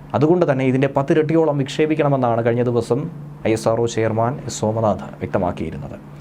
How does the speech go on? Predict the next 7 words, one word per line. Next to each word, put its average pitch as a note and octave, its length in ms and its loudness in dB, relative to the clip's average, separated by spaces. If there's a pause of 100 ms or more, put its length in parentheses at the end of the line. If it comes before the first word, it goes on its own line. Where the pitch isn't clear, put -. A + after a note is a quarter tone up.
(380)
ഇരുപത്തിയൊൻപതിനായിരത്തി D#3+ 1000 4 (100)
ഒരുന്നൂറ്റി C#3 300 4 (100)
നാൽപത്തിയേഴ് D3 600 2
കോടി C3 220 4
രൂപയാണ് A#2 320 2
ഇതിനായി A2+ 320 0
ചിലവ് B2 240 2